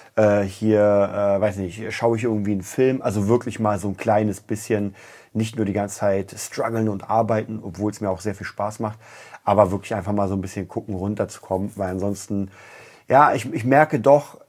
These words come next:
das fehlt mir ein bisschen. Also das brauche ich auf jeden Fall. Deswegen da halte ich <laughs> euch auf jeden Fall auf dem Laufenden.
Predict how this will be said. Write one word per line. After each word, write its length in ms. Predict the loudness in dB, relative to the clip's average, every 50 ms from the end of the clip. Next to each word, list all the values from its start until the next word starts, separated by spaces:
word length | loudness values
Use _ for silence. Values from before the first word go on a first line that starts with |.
| _ _ _ _
das 180 | -6 -6 -4 -2
fehlt 240 | 0 2 2 2 0
mir 80 | -2
ein 100 | -6 -6
bisschen. 300 | -8 -10 -12 -14 -14 -10
Also 220 | -6 -4 0 2 2
das 320 | 0 0 -2 -8 -14 -16 -18 -20 -20 -20 _ -8
brauche 280 | -2 2 2 2 2 2
ich 120 | -2 -4
auf 140 | -6 -4 -6
jeden 140 | -10 -10 -10
Fall. 300 | -12 -16 -16 -16 -16 -18 _ _ -10
Deswegen 380 | -10 -8 -4 -2 -2 0 0 2
da 300 | 2 4 4 4 2 2
halte 200 | -2 -4 -6 -6
ich 100 | -6 -4
<laughs> 40 | -4
euch 220 | -4 -4 -2 -2
auf 120 | -2 -2 -2
jeden 140 | -4 -4 -2
Fall 160 | -2 -2 0
auf 240 | 0 0 -2 -2 -4
dem 100 | -6 -4
Laufenden. 560 | -2 -2 -4 -4 -4 -4 -4 -4 -4 -6